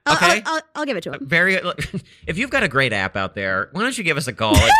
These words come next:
Speaker 2: <laughs> seven one eight, six seven three, eight two zero one? That's seven one eight, six seven three, eight two zero one. Time for those phones to ring off the dang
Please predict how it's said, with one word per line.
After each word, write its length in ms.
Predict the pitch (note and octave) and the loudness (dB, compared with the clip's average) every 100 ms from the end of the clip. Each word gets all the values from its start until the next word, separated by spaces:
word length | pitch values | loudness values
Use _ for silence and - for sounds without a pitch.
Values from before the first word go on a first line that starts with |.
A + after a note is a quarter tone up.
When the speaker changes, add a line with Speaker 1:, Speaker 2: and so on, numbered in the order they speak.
| A5+ | 4
Speaker 2:
<laughs> 180 | B3+ B3 | -4 -12
seven 540 | - - - B3 B3+ G#3+ | -6 -6 -4 -6 -4 -4
one 140 | G3 | -2
eight, 260 | D3+ D3 - | -2 -2 -4
six 220 | C3+ - | -8 -4
seven 260 | C3 G#2+ | -4 -4
three, 260 | G2 G#2 G2 | -8 -6 -4
eight 180 | F#2 F2 | -4 -6
two 120 | G2 | -8
zero 300 | D#2+ F2 F2 | -6 -6 -4
one? 180 | D#2+ - | -2 -2
That's 140 | F2 | -2
seven 260 | A#3+ D#3 C#3+ | 0 0 0
one 120 | A#2 | -2
eight, 180 | G#2 - | -4 -4
six 220 | A#2 - | -8 -6
seven 220 | G2 F#2 | -6 -8
three, 280 | - F2 D#2 - _ - | -8 -8 -8 -10 _ 0
eight 180 | - - | 0 0
two 340 | G#2 F#2 F2 _ _ F2 | -4 -4 -6 _ _ -8
zero 480 | G#2 G#2 F#2 E2 D#2 - | -2 0 0 -2 -8 -10
one. 440 | E2 C#2+ G1+ A#1+ - | -6 -6 -8 -12 -6
Time 220 | A#2+ C3+ | -4 -4
for 140 | A2 | -4
those 340 | F2+ F2 E2 - | -4 -4 -6 -6
phones 340 | F#2 F#2 F#2 | -6 -4 -6
to 140 | - D#2+ | -10 -10
ring 320 | E2 E2+ E2+ | -8 -8 -8
off 260 | D2+ D2+ | -10 -10
the 80 | - | -12
dang 500 | C2+ D2 C2+ C2+ C2+ | -8 -6 -6 -8 -10